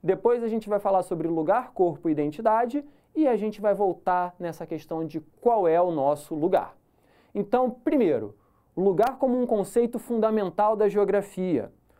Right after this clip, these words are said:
Você, aluno bom, deve lembrar que a geografia estuda o espaço geográfico, que é o espaço transformado pelo homem. Agora, pra gente entender o espaço, a gente tem alguns conceitos fundamentais,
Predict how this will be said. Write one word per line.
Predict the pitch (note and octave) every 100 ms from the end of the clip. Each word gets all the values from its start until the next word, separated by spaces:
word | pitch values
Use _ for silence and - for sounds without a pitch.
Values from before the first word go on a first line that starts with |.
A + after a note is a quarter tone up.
| _ _ _ -
Você, | D3+ A3+ - - A3+ G#3+
aluno | E3+ F#3 G3 D#3
bom, | A2 G3 G#3+ D3+ B2
deve | E3 A#3+ C4+
lembrar | A3 A#3+ D#3 G3+
que | B3+
a |
geografia | G#3+ A3+ G#3 F#3 A3
estuda | A3 - G#3 G#3
o |
espaço | A#3+ - - D#3+ E3 A3
geográfico, | A#3+ C#4+ A#3 E3+ - - A2+
que | C#3+
é |
o | C3+
espaço | - C3 C3+ D3+
transformado | E3 D#3+ F#3+ F#3 F3+
pelo | - G#3 B3+
homem. | A#3 B2 A2 A2 _ _ _ _
Agora, | - D4 G#3 F3 F3
pra | A3 G#3+
gente | D4 E4
entender | D4+ A3+ E3+ C#3+
o | A#2+
espaço, | - G#3+ A3+ F#3+ G3
a |
gente | A3+ A3
tem | B3
alguns | G3+ A#3 A#3+
conceitos | C#4+ A#3+ - G#3 G3 G#3+
fundamentais, | - G#3 G3 G#3+ A3 F#3+ B2+ A2